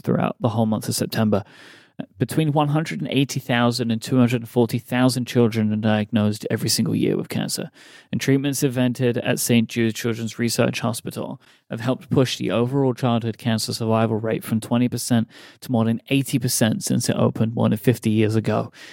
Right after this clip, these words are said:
And Saint Jude's mission is to not stop until no child has died from cancer.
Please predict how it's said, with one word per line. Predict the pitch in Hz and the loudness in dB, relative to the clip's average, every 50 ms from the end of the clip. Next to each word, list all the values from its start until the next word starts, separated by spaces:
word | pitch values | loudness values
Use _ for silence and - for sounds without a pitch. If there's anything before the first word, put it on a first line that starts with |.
| - _ - | -12 _ -4
And | 127 | -2
Saint | - - 143 147 139 | 2 2 2 2 0
Jude's | - - 143 139 131 - - | 0 2 2 2 2 0 0
mission | 135 127 127 - - 135 127 | 0 0 0 0 0 0 0
is | - 123 117 - | 0 -2 -4 -6
to | - - 117 | -4 -4 0
not | 117 127 143 156 - | 4 4 4 4 2
stop | - - - 151 117 104 117 - - | -4 -2 0 2 2 2 -2 -6 -6
until | 120 117 113 - 123 113 | -6 -6 -4 -2 -2 -2
no | 113 113 110 120 123 | 0 2 2 2 0
child | - - 123 107 107 107 107 110 - - | 2 0 0 0 0 -2 -2 -4 -4 -4
has | 117 110 | -4 -2
died | - - 113 107 101 - - - - _ _ _ _ _ | 0 2 2 2 0 -2 -6 -8 -12 _ _ _ _ _
from | - - 117 - | -2 0 0 0
cancer. | - - - - - - - - 123 | 0 -2 -4 -2 -4 -4 -6 -6 -8